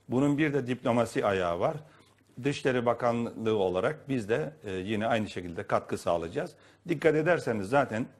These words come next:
Amerika ile oluşturduğumuz görev gücü, yine Rusya ile yürüttüğümüz bundan önce İdlib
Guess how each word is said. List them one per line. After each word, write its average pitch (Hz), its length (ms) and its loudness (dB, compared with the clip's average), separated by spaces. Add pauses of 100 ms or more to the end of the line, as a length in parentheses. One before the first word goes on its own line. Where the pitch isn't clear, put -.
(720)
Amerika 131 420 2
ile 117 100 4
oluşturduğumuz 107 640 0
görev 107 340 4
gücü, 90 380 -4 (400)
yine 113 180 2
Rusya 123 380 4
ile 113 300 2 (240)
yürüttüğümüz 107 640 -2
bundan 107 280 2
önce 104 200 -2
İdlib 107 320 -8